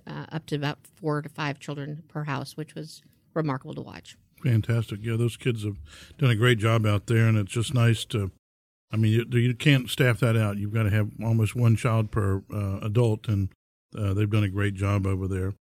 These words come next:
Speaker 2: So you talked a little bit about your grandmother. That was certainly something that drove you. What was, I mean, have you always had, been called to service, or what? I know you,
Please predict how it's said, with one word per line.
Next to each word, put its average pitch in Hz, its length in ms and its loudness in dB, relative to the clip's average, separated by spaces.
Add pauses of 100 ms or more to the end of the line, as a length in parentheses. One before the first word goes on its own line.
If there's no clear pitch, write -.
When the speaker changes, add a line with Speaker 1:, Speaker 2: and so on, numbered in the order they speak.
(220)
Speaker 2:
So 165 360 4 (200)
you 156 160 -2
talked 185 160 4
a 151 40 0
little 170 160 6
bit 147 80 4
about 135 220 4
your 131 100 -2
grandmother. 127 320 8
That 123 120 6
was 123 120 0
certainly 127 260 2
something 131 260 2
that 113 80 0
drove 120 240 4
you. 127 100 4
What 151 200 2
was, 131 320 0 (420)
I 131 40 0
mean, 123 120 8
have 127 120 6
you 127 100 6
always 143 260 6
had, 143 200 2
been 139 140 4
called 139 240 4
to 123 40 -2
service, 143 480 2
or 117 60 -2
what? 139 240 -2
I 127 120 2
know 131 100 4
you, 127 240 0